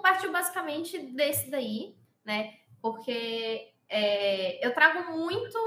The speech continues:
um lado muito descontraído. Já até me falaram que eu trago toda a questão pesada do assunto de uma forma bem descontraída, que eu acho que é a melhor forma, né?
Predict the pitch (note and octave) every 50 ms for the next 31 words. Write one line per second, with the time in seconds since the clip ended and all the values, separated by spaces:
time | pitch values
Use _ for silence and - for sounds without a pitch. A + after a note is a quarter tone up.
0 | A4 A4 - - _ _ _ - C#4 D4 C#4 C#4 C#4 D4 D4+ D4+ C#4+ C#4 C#4+ D4+
1 | D4 - - - - - D#4 D4 D4 - C#4+ C4 A#3 G#3+ G#3 G#3+ C#4+ D#4 D4+ -
2 | _ _ _ - - - - - G#3 G#3+ A3+ G#3+ B3+ C4 C#4 D4+ - D#4+ C4+ C4
3 | B3+ B3+ B3+ - C4 C4 - D4+ B3+ B3 B3 B3 C4 C4 B3+ A#3+ C4 - - -
4 | C4+ C4 C4+ E4 E4 - C#4+ C#4 - C#4+ C#4+ D4 - D4+ C#4 C4 A#3 G#3+ A#3 A3
5 | A3 A3+ A3+ G#3+ G#3+ G#3+ G3 G3 G3 A3 G#3+ G#3+ G#3+ G#3+ - - - A#3+ B3 B3
6 | B3 B3 A3 G3+ A3+ A3+ A3 A3 G#3+ G#3+ - G#3 A3 G#3+ G#3+ G#3 G#3 G#3 A3+ -
7 | - - A#3 A3+ A3 A3 G#3 G3+ G3+ G3+ G#3 G3+ B3 A#3+ - - - _ _ _
8 | - - - F4+ E4+ E4 E4 F4+ F4 - - G4 F#4 F#4 E4+ D#4 F4 F#4 F4+ -
9 | - D4+ D4 D#4 D4+ C#4 B3+ A#3+ A#3 A#3